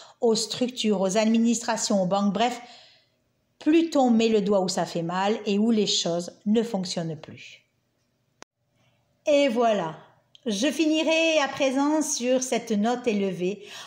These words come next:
en vous souhaitant pour deux mille vingt-deux de devenir l'artisan de votre vie, l'artisan de vos rêves qui construit et enracine le projet de sa vie.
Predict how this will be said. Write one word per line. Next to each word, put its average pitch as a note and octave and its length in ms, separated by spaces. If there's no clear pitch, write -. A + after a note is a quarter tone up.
en A3 220
vous B3+ 120
souhaitant D#4+ 560
pour A3 160
deux A3+ 300
mille A#3 300
vingt-deux F#3+ 500
de F#3+ 140
devenir B3 580
l'artisan G#3+ 840
de E3+ 140
votre D#3+ 300
vie, F#3 360
l'artisan A#3 680
de F3+ 80
vos E3 180
rêves F3 360
qui B3 240
construit E4 760
et G#3 240
enracine B3 840
le C4 340
projet A#3+ 460
de G3+ 100
sa F#3 280
vie. D3+ 220